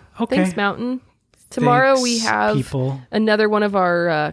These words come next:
Speaker 2: collect, our Roman canon collect pilgrimage churches. So if we ever did this pilgrimage where we, not collect, just Roman canon, where
Speaker 1: Yeah.
Speaker 2: if we ever did this pilgrimage where we go to the different Roman canon churches, this would
Speaker 1: We
Speaker 2: be on the
Speaker 1: visited.
Speaker 2: list
Speaker 1: This
Speaker 2: next
Speaker 1: is one that
Speaker 2: tomorrow.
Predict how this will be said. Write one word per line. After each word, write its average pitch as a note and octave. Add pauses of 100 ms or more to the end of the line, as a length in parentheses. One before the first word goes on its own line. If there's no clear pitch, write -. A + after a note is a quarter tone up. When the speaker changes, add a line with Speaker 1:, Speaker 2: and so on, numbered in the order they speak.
Speaker 2:
collect, A3
our F#3+
Roman F#3+
canon F#3
collect E3+
pilgrimage D#3
churches. -
So D#3+
if D#3+
we G3
ever G#3
did G3
this F3
pilgrimage F#3
where E3
we, D#3 (480)
not -
collect, C#3
just B3
Roman D3+
canon, -
where G3
Speaker 1:
Yeah. -
Speaker 2:
if G3
we A#3+
ever C#4+
did C4
this A#3+
pilgrimage F3+
where E3
we E3
go E3
to E3
the D#3
different D#3+
Roman D#3
canon D3
churches, B3 (680)
this D3+
would A#2+
Speaker 1:
We -
Speaker 2:
be A3+
on B3
the C#4
Speaker 1:
visited. E4
Speaker 2:
list C3
Speaker 1:
This D3+ (100)
Speaker 2:
next -
Speaker 1:
is C3+
one C3
that B2+
Speaker 2:
tomorrow. G#2